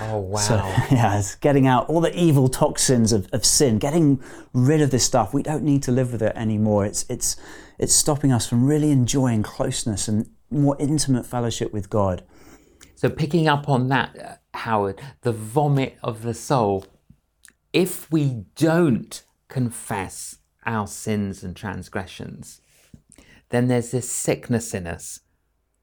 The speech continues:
Speaker 1: and it's doing us more harm in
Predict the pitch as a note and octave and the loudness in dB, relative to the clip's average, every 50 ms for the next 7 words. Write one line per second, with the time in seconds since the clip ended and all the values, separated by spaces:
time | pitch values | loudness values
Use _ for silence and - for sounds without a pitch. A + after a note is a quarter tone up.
0 | _ _ _ _ _ _ _ _ - A#2 A#2+ - - - - C#3 C3 B2+ A#2+ A#2 | _ _ _ _ _ _ _ _ -4 -2 -2 -2 -2 -2 0 2 2 4 4 2
1 | A#2+ A#2 A#2 - - B2+ B2 A#2 A2+ A2 G#2+ - - C3 C3 A#2+ G#2+ G2 F#2 F#2 | 2 0 0 -2 -2 0 2 2 2 2 0 0 2 2 4 4 4 2 0 -2
2 | F2+ - _ _ _ _ _ _ - B2 A#2 G2+ F#2+ F2+ F2+ F2 | -6 -10 _ _ _ _ _ _ 0 0 0 0 0 -4 -6 -8